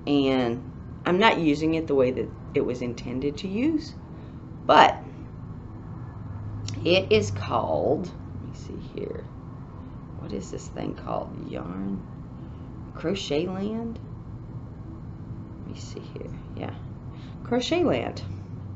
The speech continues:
Sorry. And it has an app. I don't know if you can see that. It's kinda 'cause of the, eh, the window's black there.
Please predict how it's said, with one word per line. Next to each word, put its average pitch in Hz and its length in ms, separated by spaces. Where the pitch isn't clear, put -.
Sorry. - 460
And 151 600
it 170 160
has 147 360
an - 160
app. 143 380
I - 540
don't 127 200
know 160 100
if - 120
you 151 120
can 135 80
see - 220
that. 117 300
It's - 120
kinda 127 480
'cause 139 220
of 127 60
the, 117 180
eh, 277 240
the 139 100
window's 143 460
black - 320
there. - 260